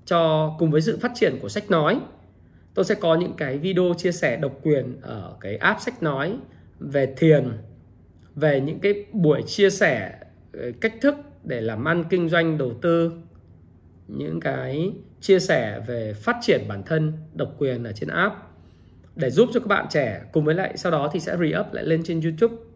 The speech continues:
free, nhưng mà sẽ có trước ở trên cái app của mình để cho các bạn có thể là học hỏi. Đây là một trọng, nhiệm vụ trọng tâm về mặt giáo dục, ờ,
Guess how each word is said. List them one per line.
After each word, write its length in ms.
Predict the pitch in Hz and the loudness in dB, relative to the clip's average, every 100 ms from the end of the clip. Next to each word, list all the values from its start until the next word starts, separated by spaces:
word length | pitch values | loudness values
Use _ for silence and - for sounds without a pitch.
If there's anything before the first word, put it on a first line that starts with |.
| - - | -10 0
free, 220 | 180 175 - - - - - | 0 0 -6 -20 -20 -20 -6
nhưng 180 | 175 170 | -2 0
mà 140 | 139 | -2
sẽ 220 | 117 - - | -4 -10 -8
có 240 | 143 131 135 | -6 -4 0
trước 380 | 262 294 - - | 0 0 -4 -18
ở 80 | - | -8
trên 260 | 160 151 | -4 -4
cái 120 | 147 151 | -4 -4
app 300 | 185 196 - | -4 -6 -10
của 60 | |
mình 240 | 110 104 110 - - - - | -8 -8 -10 -20 -20 -20 -14
để 200 | - 135 | -4 -2
cho 140 | 110 - | -2 -4
các 120 | 185 | -2
bạn 200 | 180 - - | -2 -4 -8
có 120 | 135 | -4
thể 160 | 160 | -4
là 120 | - 92 | -4 -8
học 160 | 107 120 | -10 -8
hỏi. 220 | 113 - - - - - _ - - - - - - - | -8 -10 -16 -20 -20 -20 _ -20 -20 -20 -20 -20 -20 2
Đây 140 | 180 | 4
là 60 | 175 | 4
một 140 | 151 - | 0 -2
trọng, 240 | 180 - - 202 | -6 -6 -8 -6
nhiệm 180 | 170 160 | 0 0
vụ 100 | 156 | 0
trọng 200 | - - - | -4 -6 2
tâm 220 | 170 165 160 - - - | 2 2 -6 -16 -10 -4
về 80 | |
mặt 140 | 131 127 | -4 -4
giáo 200 | 131 131 | -2 0
dục, 420 | 160 185 - - - - - - | 2 2 0 -16 -20 -20 -20 -20
ờ, 300 | - - 107 | -16 -12 -12